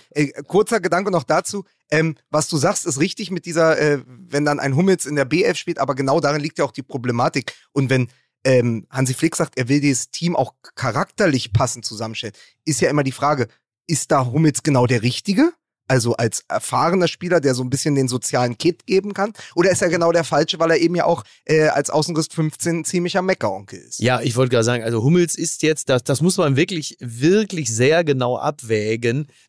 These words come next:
Speaker 2: denn, äh, Hummels gilt ja jetzt nun auch nicht unbedingt als der, äh,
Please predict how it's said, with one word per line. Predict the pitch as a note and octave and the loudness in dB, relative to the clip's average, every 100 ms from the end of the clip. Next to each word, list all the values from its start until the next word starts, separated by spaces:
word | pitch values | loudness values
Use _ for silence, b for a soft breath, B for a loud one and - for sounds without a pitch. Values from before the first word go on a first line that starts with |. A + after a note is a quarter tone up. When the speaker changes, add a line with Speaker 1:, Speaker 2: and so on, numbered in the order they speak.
| - | 0
Speaker 2:
denn, | B2+ B2+ | 2 2
äh, | - A#2+ | 0 0
Hummels | A2+ A#2+ D#3 D#3+ D#3 | 2 2 2 2 0
gilt | A#2+ C3 F3 | 0 2 4
ja | D3 | 4
jetzt | C#3+ D#3+ | 4 2
nun | D3 C#3 | -2 0
auch | B2+ A#2+ | -2 -2
nicht | C3+ - | -4 -4
unbedingt | - C3+ C#3 A#2+ B2 C#3 - | -6 -2 -2 -2 -2 -2 -4
als | A2 - | -6 -6
der, | - G#2+ G2+ - _ _ - | 0 0 0 -4 _ _ -6
äh, | G2 | -4